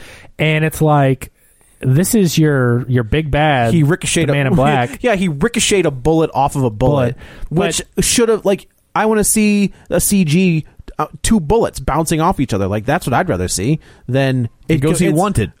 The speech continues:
Speaker 2: I, <laughs> yeah, I, no, I won't
Speaker 3: <laughs>
Speaker 2: do that.
Speaker 3: And the first, like, forty-five minutes to an hour of that movie, I
Speaker 2: I,
Speaker 3: liked.
Speaker 2: that's one of those
Speaker 3: But
Speaker 2: comics that should never have been adapted
Speaker 3: Yeah.
Speaker 2: because there's so many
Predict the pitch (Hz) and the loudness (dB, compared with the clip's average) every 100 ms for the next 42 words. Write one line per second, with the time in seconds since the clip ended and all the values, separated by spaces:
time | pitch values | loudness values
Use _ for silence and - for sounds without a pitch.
0 | _ 180 143 143 - 120 147 110 78 160 | _ -2 0 0 2 2 2 -2 -2 -2
1 | 151 135 113 90 85 - 143 113 208 156 | -2 -2 -2 -2 -6 -6 -4 -2 -2 -2
2 | - 220 - 139 131 117 110 107 226 175 | -4 -6 -4 -6 -4 -2 -2 0 0 0
3 | 254 - 165 117 - - 170 160 160 147 | 0 0 -2 -4 -12 -2 0 0 0 0
4 | 147 139 123 123 131 131 123 127 131 139 | 0 0 0 0 0 0 0 0 0 -2
5 | 139 - - 160 _ _ _ - 170 - | -6 -10 -10 -10 _ _ _ -6 -2 0
6 | 220 196 226 214 233 269 240 190 165 160 | -2 0 0 0 0 0 0 0 0 0
7 | 165 170 160 - 160 139 139 139 131 143 | -2 -2 -2 -2 -4 0 0 0 0 -2
8 | 127 123 120 - 107 - 143 127 123 - | 0 0 0 0 -2 0 0 0 0 0
9 | - 139 139 139 135 131 123 | 0 0 0 0 0 0 -2